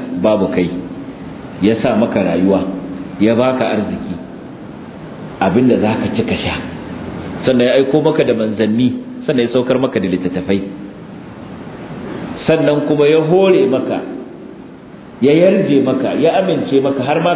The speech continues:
ka fahimci abin da manzannin suka zo da shi, har ka runguma, har ka karɓa.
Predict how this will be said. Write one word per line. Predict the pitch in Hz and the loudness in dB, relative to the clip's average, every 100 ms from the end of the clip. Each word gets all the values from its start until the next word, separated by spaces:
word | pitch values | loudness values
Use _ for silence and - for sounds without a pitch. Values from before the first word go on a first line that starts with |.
| 196 | 0
ka | 156 | 2
fahimci | 139 120 - | 2 2 2
abin | 120 131 147 135 | 2 2 2 2
da | 113 | 2
manzannin | 117 110 117 131 131 | 0 2 0 2 0
suka | 131 120 107 | 0 0 2
zo | 120 | 2
da | 107 | 2
shi, | 107 | 0
har | 135 | 0
ka | - 151 | 2 2
runguma, | 120 104 98 95 | 4 2 2 0
har | - | 0
ka | 139 | -2
karɓa. | - 90 - | 0 -2 -4